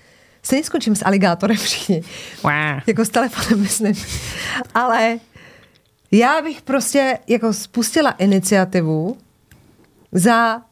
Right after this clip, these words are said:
Speaker 1: znovu obnovení časopisu Bravo. Je mi
Speaker 2: Pod
Speaker 1: úplně
Speaker 2: co
Speaker 1: jedno, kdo to bude
Speaker 2: spadalo
Speaker 1: vydávat.
Speaker 2: Bravo? Kdo to jako?
Speaker 1: Já nevím.
Speaker 2: Vůbec nevím.
Speaker 1: Jakože tomhle
Speaker 2: A ono bylo Bravo, Popcorn, Bravo Girl.
Speaker 1: Bravo Girl nebyl takový šlágr.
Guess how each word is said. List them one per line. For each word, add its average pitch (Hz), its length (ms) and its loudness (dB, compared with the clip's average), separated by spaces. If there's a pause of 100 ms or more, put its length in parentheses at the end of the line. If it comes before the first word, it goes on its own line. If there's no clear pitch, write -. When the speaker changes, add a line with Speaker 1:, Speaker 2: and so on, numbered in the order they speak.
(120)
Speaker 1:
znovu 202 380 2
obnovení 208 500 2
časopisu 185 480 -2
Bravo. 165 320 2
Je 233 100 4
mi 240 80 4
Speaker 2:
Pod 214 100 2
Speaker 1:
úplně 226 180 4
Speaker 2:
co - 40 4
Speaker 1:
jedno, 202 40 2
kdo 208 100 2
to 214 80 2
bude - 80 0
Speaker 2:
spadalo - 100 2
Speaker 1:
vydávat. 196 340 2
Speaker 2:
Bravo? 180 140 0
Kdo 170 160 -4
to 262 140 -6
jako? 330 340 -6 (800)
Speaker 1:
Já 147 200 -6
nevím. 147 260 -8 (180)
Speaker 2:
Vůbec 185 160 -2
nevím. 196 340 -4
Speaker 1:
Jakože 180 260 4 (220)
tomhle 214 320 2
Speaker 2:
A - 60 -2
ono 285 160 4
bylo 285 180 2
Bravo, 190 480 2
Popcorn, 214 640 2
Bravo 190 300 2
Girl. 156 500 2
Speaker 1:
Bravo 247 220 2
Girl 294 200 0
nebyl 240 240 2
takový 175 320 0
šlágr. 160 340 0